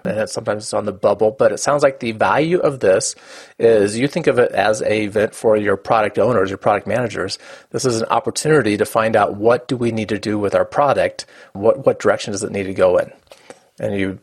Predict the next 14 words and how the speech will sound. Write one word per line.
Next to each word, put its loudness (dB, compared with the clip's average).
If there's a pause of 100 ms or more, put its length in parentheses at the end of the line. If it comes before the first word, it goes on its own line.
base 2
that 2
off -2
of -4
these -4
influencers, 0
your 2
lead -2
users, -2
and -14
get -4
insights -10
from -10
them. -20